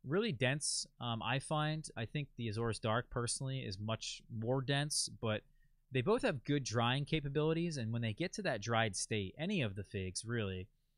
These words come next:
when they start to get dried up a bit, they'll start to turn into more of a dense, um, jammier texture to them. Um, so Malta Black's got that going for it as well,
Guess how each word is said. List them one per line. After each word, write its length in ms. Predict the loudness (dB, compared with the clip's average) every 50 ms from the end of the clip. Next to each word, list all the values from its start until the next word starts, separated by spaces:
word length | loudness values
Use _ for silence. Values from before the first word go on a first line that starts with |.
| _ _ _ _ _ -20 -20 _ -8 -4
when 100 | 0 2
they 100 | 2 2
start 280 | 4 4 2 0 2
to 80 | 0 -2
get 200 | -2 -2 -4 -4
dried 360 | -2 0 2 4 4 4 4
up 160 | 2 0 0
a 60 | -2
bit, 300 | -2 0 -2 -2 -2 -4 -10 -16 _ _ _ -20 _ _ -10 -2
they'll 180 | 0 0 2 2
start 400 | 0 -2 2 4 4 4 4 2
to 60 | 0
turn 340 | 0 2 2 4 4 4 2
into 220 | 0 0 -2 -2
more 240 | -2 0 0 2 2
of 100 | 2 0
a 60 | -2 -4 -6 _ -4
dense, 600 | 0 2 2 2 2 0 0 0 0 -2 -4 -6 _ _ -10 -6
um, 560 | -4 -2 -2 -2 -2 -2 -2 -4 -4 -6 -8 -10 _ _ _ -6 -6 -6 -6 -6
jammier 560 | -2 0 2 2 4 2 2 2 2 0 0
texture 520 | -2 -2 -2 -2 -2 -2 -4 -6 -6 -6
to 180 | -6 -6 -6 -6
them. 240 | -6 -6 -6 -8 -10 -14 _ _ _ _ _ _ _ _ _ _ -6
Um, 260 | -2 0 0 0 0 0
so 160 | 0 0 2
Malta 280 | 2 2 2 2 0
Black's 340 | 0 2 2 2 2 0 0
got 220 | 2 2 2 2 2
that 200 | 0 -2 -2 -2
going 240 | -2 0 0 -2
for 240 | -2 -2 -2 -2 0
it 60 | 0
as 120 | -2 -2 0
well, 440 | 0 2 4 4 4 4 2 0